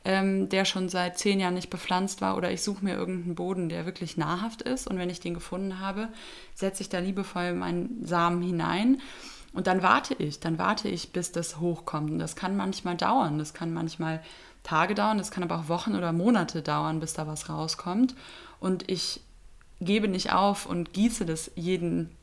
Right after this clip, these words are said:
Tag oder jeden fünften Tag oder wie auch immer und gebe da Licht drauf. Und dann kommt irgendwann ein Pflänzchen und dann kommt irgendwann ein Baum. Und der Baum hat vielleicht noch nicht im ersten Jahr die Früchte, die ich ernten möchte. Und dann nicht zu sagen, der Baum funktioniert nicht, weil der hat keine Früchte,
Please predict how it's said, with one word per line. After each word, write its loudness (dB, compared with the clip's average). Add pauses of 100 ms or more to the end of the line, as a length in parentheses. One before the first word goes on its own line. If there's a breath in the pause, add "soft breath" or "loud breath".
(140)
Tag 2
oder 0
jeden 0
fünften 0
Tag -2
oder -2
wie -4
auch -4
immer -2
und -4
gebe -6
da -2
Licht -2
drauf. -2 (440 loud breath)
Und -2
dann 2
kommt 0
irgendwann 0
ein -2
Pflänzchen 2
und -2
dann 0
kommt -2
irgendwann 0
ein 2
Baum. 6
Und -2
der 0
Baum 2
hat -6
vielleicht -6
noch 0
nicht -4
im -2
ersten 0
Jahr 0
die -4
Früchte, -6
die -8
ich -6
ernten 0
möchte. -4 (460 loud breath)
Und -2
dann 4
nicht -2
zu -6
sagen, -2
der -2
Baum 2
funktioniert -2
nicht, -4
weil -2
der -2
hat -6
keine -4
Früchte, -2